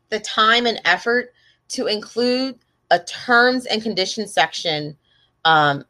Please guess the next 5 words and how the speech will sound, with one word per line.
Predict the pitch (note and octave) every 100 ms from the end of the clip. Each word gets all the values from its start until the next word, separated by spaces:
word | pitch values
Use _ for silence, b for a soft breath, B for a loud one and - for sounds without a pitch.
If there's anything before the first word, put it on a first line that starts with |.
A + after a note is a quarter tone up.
| -
about, | D3 - - E3+ E3+ D#3+ - _ _ -
about | E3+ E3 D#3 -
the |
product. | D3 D#3 - - - - _ _ _ _ _ _ _ _
So | - G3 F3+ F3+ -